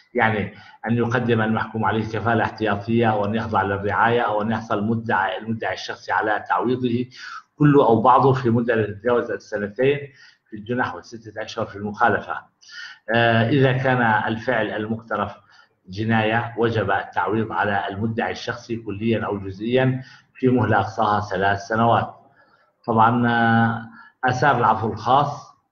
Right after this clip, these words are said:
للعفو الخاص عدد من الآثار. العفو الخاص شخصي لا يمتد أثره إلى الشركاء أو المحرضين أو المتدخلين في الجريمة،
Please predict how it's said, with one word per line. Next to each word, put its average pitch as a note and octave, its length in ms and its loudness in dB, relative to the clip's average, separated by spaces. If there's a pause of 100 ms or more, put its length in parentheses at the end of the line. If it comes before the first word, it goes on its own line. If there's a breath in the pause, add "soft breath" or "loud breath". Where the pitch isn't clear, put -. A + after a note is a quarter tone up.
(640 loud breath)
للعفو A#2+ 720 0 (800 soft breath)
الخاص A2+ 440 -2
عدد A2 280 0
من G#2+ 140 -6
الآثار. G#2+ 760 0 (340 loud breath)
العفو A2+ 300 0
الخاص A2+ 460 0
شخصي C3+ 420 -4
لا A2+ 160 0
يمتد G#2 300 -4
أثره G#2 380 -6
إلى G2+ 100 -4
الشركاء G#2 580 -4
أو G2+ 120 -4
المحرضين F#2+ 640 -6
أو F#2+ 180 -6
المتدخلين G2+ 560 -6
في - 60 -10
الجريمة، G#2+ 560 0